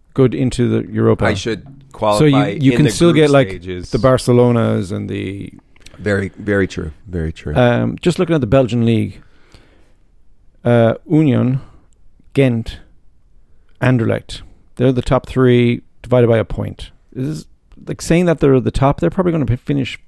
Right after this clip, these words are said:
Speaker 1: fourth, fifth.
Speaker 2: Yeah, I'm just
Speaker 1: They're not that great.
Speaker 2: It's just, uh, there's not a lot to say about them, period. So
Speaker 1: Exactly.
Speaker 2: I had to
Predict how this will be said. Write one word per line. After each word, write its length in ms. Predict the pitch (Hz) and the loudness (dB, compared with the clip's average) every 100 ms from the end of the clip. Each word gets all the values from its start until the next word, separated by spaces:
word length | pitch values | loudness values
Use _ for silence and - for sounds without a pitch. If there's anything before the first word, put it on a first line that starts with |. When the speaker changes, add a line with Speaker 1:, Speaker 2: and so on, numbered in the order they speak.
| - | -20
Speaker 1:
fourth, 380 | _ 120 113 110 | _ -2 0 -2
fifth. 420 | - 101 98 - - | -6 -8 -8 -12 -2
Speaker 2:
Yeah, 520 | 185 180 131 101 95 | 2 4 2 0 -2
I'm 160 | 113 95 | -2 -2
just 180 | 101 143 | -4 0
Speaker 1:
They're 100 | 175 | 2
not 280 | 190 170 - | 2 0 -2
that 200 | 123 - | -4 -4
great. 220 | 95 117 | -6 -6
Speaker 2:
It's 120 | - | -6
just, 280 | 113 131 - | -6 -6 -4
uh, 140 | - 127 | -4 -2
there's 240 | 135 135 113 | 0 0 2
not 160 | 117 | 2
a 40 | 117 | 2
lot 200 | 113 - | 2 0
to 100 | 110 | -4
say 180 | 113 | -2
about 280 | 113 107 107 | 0 0 0
them, 160 | 101 90 | -2 -8
period. 500 | - 98 104 110 90 | -4 -2 0 -2 0
So 80 | 123 | 0
Speaker 1:
Exactly. 400 | 170 160 - 117 | 2 2 0 0
Speaker 2:
I 60 | |
had 160 | 104 92 | -2 -2
to 280 | 110 95 | -4 -4